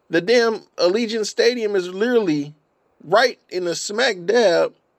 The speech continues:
of freaking Las Vegas. Like, come on. Like, y-, you can't tell me. They have sports betting by the phone also there. So I'm just,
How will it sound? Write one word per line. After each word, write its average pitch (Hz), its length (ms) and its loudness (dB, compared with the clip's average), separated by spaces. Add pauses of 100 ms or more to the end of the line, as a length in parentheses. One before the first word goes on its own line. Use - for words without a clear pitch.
(340)
of 196 160 0
freaking 294 300 -6
Las 277 220 2
Vegas. 269 500 -2 (500)
Like, - 180 -2
come 403 220 -2
on. 101 360 -4 (880)
Like, 392 220 0
y-, 349 120 -8
you 240 180 -4
can't 277 260 -2
tell 254 200 0
me. 190 60 -4
They 233 160 0
have 196 240 0
sports 185 320 -4
betting 165 260 0
by 156 140 -2
the 151 80 -2
phone 151 340 -4
also 131 360 -4
there. 107 200 -6
So 113 320 -8 (1040)
I'm 175 220 2
just, 156 420 -4